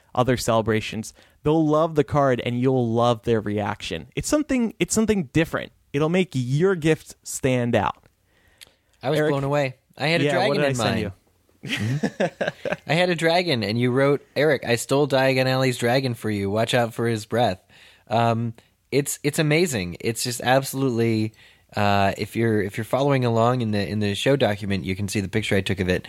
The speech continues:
Speaker 2: But, um, yeah, it's a pop-up dragon. It's easily four to five inches tall, uh, red and vibrant, uh, well, vibrant red, striking yellow,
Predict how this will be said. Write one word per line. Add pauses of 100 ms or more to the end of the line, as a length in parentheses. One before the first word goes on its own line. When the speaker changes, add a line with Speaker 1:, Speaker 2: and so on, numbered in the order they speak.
(300)
Speaker 2:
But,
um,
yeah,
it's
a
pop-up
dragon.
It's
easily
four
to
five
inches
tall, (300)
uh,
red
and
vibrant, (180)
uh,
well,
vibrant
red,
striking
yellow,